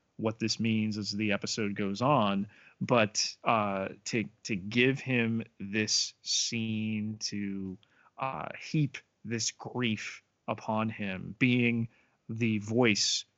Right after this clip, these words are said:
for the voiceless, uh, the director of the Borg Reclamation Project, and Narissa interrogating him, uh, particularly about having abs-, accessed subsector eleven,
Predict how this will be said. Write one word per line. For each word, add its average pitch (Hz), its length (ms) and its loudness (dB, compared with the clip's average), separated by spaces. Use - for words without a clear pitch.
for 135 160 4
the 110 100 0
voiceless, 107 920 -2
uh, 87 380 -6
the 117 100 0
director 113 640 2
of 117 240 -4
the 113 80 -2
Borg 107 420 -4
Reclamation 101 720 -4
Project, 92 760 -2
and 107 480 0
Narissa 113 680 2
interrogating 113 960 4
him, 101 520 -2
uh, 95 380 -4
particularly 143 680 2
about 101 500 0
having 120 560 2
abs-, 107 400 -2
accessed 113 720 0
subsector 127 1040 4
eleven, 107 680 0